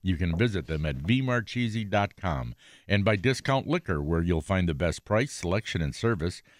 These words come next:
at fifty-first and Oklahoma in Milwaukee and Main Street in Barstow and Waukesha.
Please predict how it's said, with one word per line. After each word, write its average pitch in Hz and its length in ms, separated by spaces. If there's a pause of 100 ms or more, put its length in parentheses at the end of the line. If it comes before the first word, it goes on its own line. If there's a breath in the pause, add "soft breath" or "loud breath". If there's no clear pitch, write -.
(120)
at 92 160
fifty-first 170 560
and 123 100
Oklahoma 113 520
in 85 80
Milwaukee 85 760
and 85 200
Main 135 200
Street 139 320
in 90 120
Barstow 104 480
and 101 80
Waukesha. 85 560